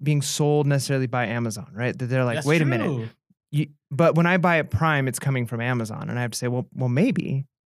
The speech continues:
Speaker 1: right? But, but not always, right? Like, a lot of times, if it's fulfilled by Amazon, that doesn't mean that, that, that it was not a third party that sent in that item to Amazon. And Amazon is,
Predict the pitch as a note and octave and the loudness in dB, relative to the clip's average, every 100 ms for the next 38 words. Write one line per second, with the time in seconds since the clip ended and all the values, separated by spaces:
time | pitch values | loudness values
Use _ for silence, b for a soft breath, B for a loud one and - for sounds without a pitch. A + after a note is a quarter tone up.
0 | - B2+ C#3 C#3+ - - - C#3+ C#3+ D#3 | -4 0 2 2 -2 -6 -4 0 4 4
1 | D3 E3+ E3+ A#2 A2+ C3+ D3 C3 C3+ E3+ | 4 6 6 4 2 2 2 2 2 2
2 | G#3+ C#3 B2 C#3+ F3+ b b - C3+ - | 2 0 2 2 0 b b -6 -4 -6
3 | - B2+ D3 D#3 C#3 C#3+ C3+ B2+ C3 B3+ | -8 -6 0 2 2 0 2 2 2 0
4 | F3+ C3 A#2 C3+ E3 b b - C#3 D#3 | 0 0 0 0 -2 b b -6 0 2
5 | D#3 B2 C#3 C#3+ C#3+ C3+ A#2 _ _ - | 2 2 2 2 2 2 -2 _ _ -6
6 | B2+ A2 _ C3 B2 B2+ C3 C3 B2+ B2+ | -4 -4 _ -4 -2 -2 0 0 -2 -2
7 | C3 A#2+ B2+ B2 A#2 - C3+ C3 A#2+ A2 | 0 2 2 0 -2 -4 -2 -2 -2 -2
8 | - B2 B2 A#2 A#2 B2+ C3+ A2+ C#3 F3+ | -2 -2 0 -2 -2 -2 -2 0 2 4
9 | D3+ C3+ - C3+ | 2 0 -2 -4